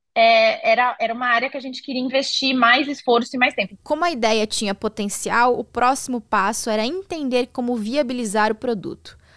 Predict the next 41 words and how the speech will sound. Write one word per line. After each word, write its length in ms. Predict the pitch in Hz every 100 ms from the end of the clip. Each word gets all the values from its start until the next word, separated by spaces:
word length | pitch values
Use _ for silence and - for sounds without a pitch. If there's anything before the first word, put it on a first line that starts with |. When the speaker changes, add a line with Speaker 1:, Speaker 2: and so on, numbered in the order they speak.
| _
Speaker 2:
algo 320 | - 190 190
que 200 | 196 -
elas 280 | 190 208 208
não 220 | 202 233
tinham 340 | 262 - 220 226
nenhum 540 | 220 254 370 339 247 254
conhecimento 720 | 254 226 240 - 220 165 -
na 140 | 185 196
época. 440 | - _ - - _ _ _
Speaker 1:
Então, 280 | 214 214 247
o 20 |
que 80 | 262
a 40 | 240
gente 180 | 262
fez 260 | - 233 240
foi 240 | 294 269 -
literalmente 480 | 226 254 262 240 226
pesquisar 400 | 240 220 220 214
muito 200 | 233 226
no 140 | 254 269
Google 400 | 208 170 190 - _ _ _
pra 140 | 220
entender 300 | 220 233 220
qual 200 | 208 240
era 120 | 262 277
a 40 |
composição 880 | - 277 294 339 269 254 233 214 226
e 60 |
a 40 | 208
estrutura 560 | 220 240 240 269 302
de 80 | 240
um 40 | 226
absorvente. 500 | - 196 196 208 -
Aí 220 | 226 254
a 60 | 311
gente 260 | 269 269
também 420 | - 247 247 254 240
entrou 260 | 233 240
em 100 | 240
contato 520 | 254 247 247 226 226 240
com 280 | 240 233